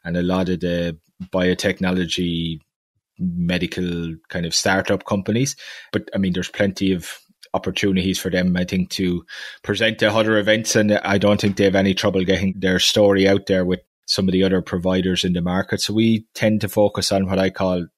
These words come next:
industrial microcaps, but, you know, that sp-, spans everything, sorry, from technology to retail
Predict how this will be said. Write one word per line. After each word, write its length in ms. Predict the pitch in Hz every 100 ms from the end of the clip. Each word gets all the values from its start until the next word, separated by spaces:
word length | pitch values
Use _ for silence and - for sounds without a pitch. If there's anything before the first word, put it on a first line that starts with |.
| _ _ _ 107
industrial 640 | 98 90 101 - 104 98
microcaps, 720 | 90 95 - 85 85 82 - -
but, 140 | 87 - - - - -
you 100 | 90
know, 140 | 87
that 220 | 85 95 -
sp-, 80 | -
spans 480 | - 92 92 90
everything, 460 | 95 90 90 90 85
sorry, 320 | - 85 85
from 360 | 76 80 76 71
technology 800 | - 80 87 95 95 90 92 92
to 380 | 85 - 80 73 71 _
retail 800 | 85 95 92 - 98 92 90 87